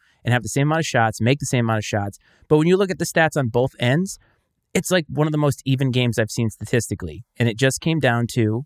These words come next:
who was going to make that final shot, who was going to be the most clutch.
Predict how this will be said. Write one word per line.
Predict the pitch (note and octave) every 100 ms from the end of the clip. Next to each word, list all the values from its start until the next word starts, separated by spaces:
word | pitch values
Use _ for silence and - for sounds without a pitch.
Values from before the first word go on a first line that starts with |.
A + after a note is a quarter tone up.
| _
who | C3
was | C3+ D3
going | C3+ C3 C3
to | B2+
make | A#2 A#2 - _ -
that | A2+ -
final | A2+ B2+
shot, | C3+ A2+ A2 A#2
who |
was | B2 A#2
going | A#2+ A#2+
to | A#2+
be | A2 A#2+
the | A#2
most | A2 A2+ -
clutch. | B2+ A2+ -